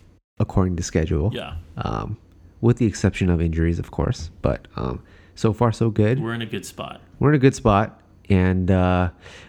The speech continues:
Speaker 1: we take a step back from all of the Laker talk, the very heavy Lakers talk that we've had so far, and take a look at the N B A as a whole. See, um, talk, see what we like,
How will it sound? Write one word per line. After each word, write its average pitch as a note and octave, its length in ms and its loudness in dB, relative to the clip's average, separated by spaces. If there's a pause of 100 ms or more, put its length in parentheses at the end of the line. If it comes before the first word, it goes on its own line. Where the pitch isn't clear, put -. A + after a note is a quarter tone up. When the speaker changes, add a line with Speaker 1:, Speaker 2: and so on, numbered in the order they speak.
Speaker 1:
we G#2 140 4
take G#2 320 2
a G2 140 2
step F2+ 340 0
back E2+ 400 0
from E2+ 380 0
all G2+ 260 2
of A2 80 0
the G#2 100 4
Laker G2+ 360 4
talk, F2 500 -2
the F2+ 160 2
very F2+ 320 2
heavy F#2 340 0
Lakers F2 360 -2
talk F2+ 220 0
that D#2 100 0
we've E2+ 180 0
had D#2 480 -2
so D#2 180 -2
far, D2+ 460 -2 (120)
and E2+ 520 -2
take G#2 180 0
a G#2 40 0
look G2 240 0
at F#2+ 260 0
the G2 140 2
N G2 120 2
B F#2+ 220 2
A F#2+ 40 2
as F#2+ 100 -2
a G2 60 2
whole. G2+ 420 0 (800)
See, G2+ 440 2
um, F2+ 440 0
talk, - 360 -2
see - 280 0
what F2+ 180 0
we G2+ 80 0
like, G2+ 560 0